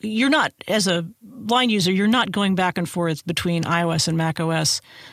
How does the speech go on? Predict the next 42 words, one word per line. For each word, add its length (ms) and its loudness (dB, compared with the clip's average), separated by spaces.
in 100 2
the 100 2
same 300 2
intuitive 480 0
way 140 2
that 120 0
you 160 0
would 160 -2
be 100 0
visually 480 0
if 140 -2
you're 80 -2
using 380 0
those 180 -2
Catalyst 400 0
apps 340 0
or 120 -2
those, 340 -2
uh, 340 -2
other 300 0
apps 280 -2
that 140 0
have 140 0
been, 320 -2
you 120 -2
know, 80 -2
ported 340 -4
over 240 -4
to 320 -4
I 160 0
O 120 -2
S 260 -4
or 80 -2
Mac 180 -2
O 120 -2
S 140 -2
fully. 460 -4
So, 400 -2
yeah, 240 0
I 80 0
think 160 -2
that's, 260 0